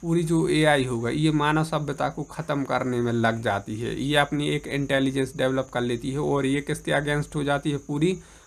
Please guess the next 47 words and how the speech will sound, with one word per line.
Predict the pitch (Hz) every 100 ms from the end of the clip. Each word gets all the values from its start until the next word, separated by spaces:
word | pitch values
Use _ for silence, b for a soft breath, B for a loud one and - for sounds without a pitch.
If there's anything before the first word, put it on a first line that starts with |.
| -
मानव | 147 139 143 147 135
जाति | 139 120 - 135
को | 143
ख़त्म | 131 139 - 123
करने | 117 117 113 110
के | 104 113
लिए | 107 117 117
काम | 117 113
करने | 113 110 113
लगती | 107 104 117
है, | 117
मानव | 117 117 110
सभ्यता | 113 110 104 104
को। | - 131 131 B B -
तो |
इस | 117 170
पर | - 185 170
जो | 160
टर्मिनेटर | 160 160 160 170 165 160 156 139
है, | 127 131
I | - 143 151 151
think | 160 156 151
टर्मिनेटर | 143 135 143 143 143 143 143
थ्री | 135 - 135 135
है | 143
या, | 143 135
अ, | - 127 127 120 123 120 - 107 -
टू | 135
है, | 123 127 151 B B B -
तो | 165
उसमें | 160 170 165 196 170
बताया | 151 147 139
गया | 139 131
है | 135
कि | 147
किस | 160 156 151
तरीके | 143 139 143
से | 147
जो | 135
एआई | 131 131 123 123
है | 127
मानव | 120 117 120
को | 123 127
ख़त्म | - 123 117
करती | 110 107 - 107
है। | 113 113 113
तो | 113 139